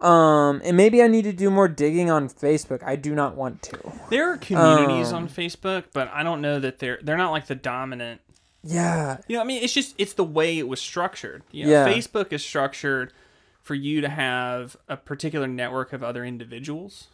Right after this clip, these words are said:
Speaker 1: Mm-hmm.
Speaker 2: Uh, Reddit is structured around subreddits. So, like, the whole point is to have, like, your, you, you don't f-, like,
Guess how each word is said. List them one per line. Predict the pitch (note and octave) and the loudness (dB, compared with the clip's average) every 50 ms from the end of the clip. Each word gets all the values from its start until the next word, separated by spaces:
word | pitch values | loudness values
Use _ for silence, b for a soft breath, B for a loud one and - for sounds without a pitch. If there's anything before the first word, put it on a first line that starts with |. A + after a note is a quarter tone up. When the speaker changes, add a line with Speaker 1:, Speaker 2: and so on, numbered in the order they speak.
| _ - | _ -6
Speaker 1:
Mm-hmm. | D#3+ D3+ D3+ D3 D3 C#3 C3 C3+ C3+ _ _ _ _ _ _ _ _ _ _ _ _ | -4 -4 -2 -2 -4 -6 -6 -8 -12 _ _ _ _ _ _ _ _ _ _ _ _
Speaker 2:
Uh, | - C#3 C#3 C#3 C3+ B2+ B2 B2 B2+ A#2+ | -6 -4 -2 -2 -2 -4 -4 -6 -8 -10
Reddit | - - C#3+ D3 D#3+ E3+ D#3 | -8 -4 -2 0 0 0 -2
is | D3+ C#3+ - | -4 -4 -6
structured | - - - C#3 C3 C3+ - - - D3 C3+ C3 B2+ C3 B2+ B2 B2 A#2+ A#2+ - - _ _ | -6 -4 -2 -2 -2 -2 -2 -6 -8 -6 -4 -4 -4 -6 -6 -8 -8 -10 -12 -14 -20 _ _
around | - C3+ B2+ C3 B2+ B2+ C3 D3 D#3+ D#3+ C#3 C3 | -8 -8 -6 -6 -6 -4 -2 0 0 -2 -2 -4
subreddits. | - - - A#2+ A2+ - A2+ A#2+ - - - _ - - - - | -6 -8 -10 -10 -10 -10 -12 -14 -14 -16 -18 _ -20 -20 -18 -16
So, | - - - C3+ B2+ B2+ | -10 -6 -2 -2 0 0
like, | B2 B2 A#2+ | -2 -4 -4
the | - C#3 | -4 -2
whole | D#3 C#3 | -2 -2
point | C3 - - - D3 D3+ C#3+ G#2 | -2 -4 -6 -4 -4 -2 -4 -4
is | B2+ - | -8 -10
to | - C3 | -10 -10
have, | - - C3 B2 A#2+ B2 B2 B2 - _ - | -8 -6 -6 -6 -6 -8 -10 -12 -14 _ -10
like, | C#3 C3 - - | -10 -8 -6 -4
your, | D3+ C#3+ C#3+ _ | -6 -6 -6 _
you, | - D3+ D#3+ F3+ | -14 -12 -12 -12
you | D3+ F3 F#3+ G#3 | -10 -6 -4 -2
don't | A#3 G3+ - - - _ _ _ _ _ _ _ _ _ _ _ _ _ _ _ _ _ _ _ _ _ _ _ _ _ _ _ _ _ _ _ | -2 -2 -2 -4 -10 _ _ _ _ _ _ _ _ _ _ _ _ _ _ _ _ _ _ _ _ _ _ _ _ _ _ _ _ _ _ _
f-, | _ - - - - - - | _ -20 -20 -20 -20 -16 -12
like, | C#3 C3+ B2 A#2 | -10 -8 -8 -10